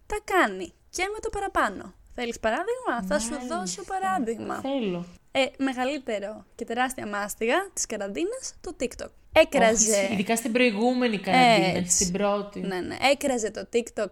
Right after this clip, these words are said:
Speaker 1: τρία χρόνια και τι αηδίες είναι αυτές και τι είμαστε πέμπτη δημοτικού να κάνουμε TikTok, τι κριντζιές και τα λοιπά.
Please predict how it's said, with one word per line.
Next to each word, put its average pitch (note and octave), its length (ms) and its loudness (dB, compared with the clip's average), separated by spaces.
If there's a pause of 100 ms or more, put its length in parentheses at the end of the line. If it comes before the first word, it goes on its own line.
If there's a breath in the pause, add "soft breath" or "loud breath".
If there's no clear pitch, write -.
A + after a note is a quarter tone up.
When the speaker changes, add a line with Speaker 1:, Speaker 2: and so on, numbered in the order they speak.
(120)
Speaker 1:
τρία C#4 240 0
χρόνια A3 580 -2
και D4+ 120 -6
τι D#4+ 100 -4
αηδίες C4 520 2
είναι F#3+ 120 -8
αυτές F4 560 -4 (300 loud breath)
και B3 140 0
τι C4+ 120 0
είμαστε B3 380 0 (320)
πέμπτη A3+ 260 -4
δημοτικού G#3 480 -4 (720 loud breath)
να G#3+ 140 -4 (240)
κάνουμε A3+ 300 -4 (120)
TikTok, B3 500 -2 (180)
τι B3 240 -2
κριντζιές G#3+ 500 0
και G3+ 100 -6
τα F#3+ 140 -6
λοιπά. D4 420 -2